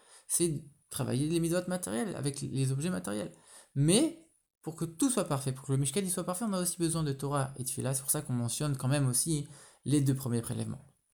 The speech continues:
Et finalement, on comprend maintenant pourquoi le Midrash dit que c'est comparé aux exils. Les quatre exils qu'on a mentionnés, pourquoi ?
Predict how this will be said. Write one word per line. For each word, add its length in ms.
Et 40
finalement, 280
on 60
comprend 220
maintenant 180
pourquoi 340
le 80
Midrash 380
dit 200
que 160
c'est 140
comparé 600
aux 100
exils. 480
Les 80
quatre 180
exils 220
qu'on 140
a 40
mentionnés, 320
pourquoi ? 420